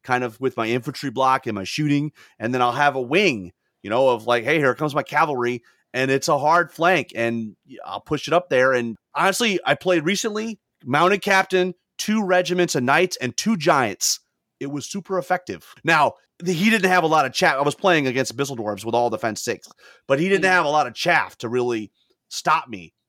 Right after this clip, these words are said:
Speaker 1: But I do like the fact that you can kind of, you can kind of reach out and touch pe-, people. And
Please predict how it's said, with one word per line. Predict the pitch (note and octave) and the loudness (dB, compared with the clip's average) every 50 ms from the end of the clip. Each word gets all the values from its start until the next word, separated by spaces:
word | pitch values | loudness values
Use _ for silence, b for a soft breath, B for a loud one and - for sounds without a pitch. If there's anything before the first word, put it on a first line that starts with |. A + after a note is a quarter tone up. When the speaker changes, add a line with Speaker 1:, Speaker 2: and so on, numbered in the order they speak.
| _ _ _ | _ _ _
Speaker 1:
But | - D#3 D#3 | 0 2 2
I | D3 D3 | 2 2
do | D3 A#2+ F#3 F3 D#3 | 0 -2 -4 -4 -2
like | B2+ C#3+ D3 D3+ - - | 0 2 0 0 0 -6
the | C3 | -6
fact | - - B2+ A#2+ - | -2 0 0 0 -2
that | - A2 - - | -6 -14 -18 -20
you | - | -18
can | _ B2 A#2 | _ -16 -14
kind | - B2 A#2+ A#2 | -8 -6 -6 -6
of, | G#2+ F2+ - b b b b _ _ _ _ _ _ - | -6 -8 -10 b b b b _ _ _ _ _ _ -12
you | B2+ C3 | -12 -12
can | C3 C3+ | -10 -6
kind | B2+ C#3+ C3 | -4 -2 0
of | G2+ G2 G#2+ | 0 -2 -2
reach | B2+ C3+ A#2 - | -6 -6 0 0
out | C3 F#2+ | 0 0
and | E2+ - | 0 -2
touch | B2+ A#2 - | -6 -6 -6
pe-, | - G2 - - - - _ _ _ _ | -8 -10 -10 -12 -18 -20 _ _ _ _
people. | - B2+ - F#2 - - | -6 -4 -4 -4 -4 -2
And | F3 G3+ A3+ A#3 A3 | 0 0 0 0 -2